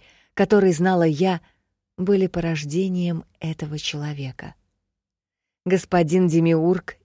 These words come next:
изменил судьбу королевства так же, как изменил когда-то мою.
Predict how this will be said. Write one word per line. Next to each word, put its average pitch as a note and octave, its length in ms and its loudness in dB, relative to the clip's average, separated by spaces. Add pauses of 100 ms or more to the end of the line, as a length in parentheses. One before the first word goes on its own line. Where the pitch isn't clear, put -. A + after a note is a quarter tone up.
изменил D#3+ 540 0
судьбу D#3 400 -2
королевства D3+ 720 -2
так E3+ 380 -4
же, C#3 220 -6 (320)
как F#3+ 180 0
изменил F3 440 2
когда-то D#3+ 440 -4
мою. C#3+ 420 -4